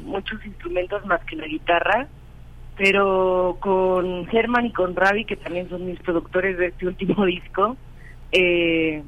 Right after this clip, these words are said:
pues tienen un entendimiento súper padre porque, pues, puedo decirles cualquier cosa y también me van a cachar, y ya llego con algunas referencias de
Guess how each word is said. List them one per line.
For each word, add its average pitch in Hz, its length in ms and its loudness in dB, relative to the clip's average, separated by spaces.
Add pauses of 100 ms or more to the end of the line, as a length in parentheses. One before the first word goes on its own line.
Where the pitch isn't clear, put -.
(160)
pues 185 220 -2
tienen 233 300 2
un 240 120 2
entendimiento 190 680 0
súper 156 340 -2
padre 185 420 2
porque, 160 580 -2 (480)
pues, 175 180 -2
puedo 214 240 2
decirles 196 640 0
cualquier 170 380 0
cosa 202 320 -2
y 220 120 -2
también 165 360 0
me 180 100 2
van 165 160 2
a 165 60 -2
cachar, 175 520 -4
y 165 260 -2
ya 170 120 4
llego 185 320 0
con 160 180 -2
algunas 156 340 -4
referencias 165 600 -4
de 135 180 -8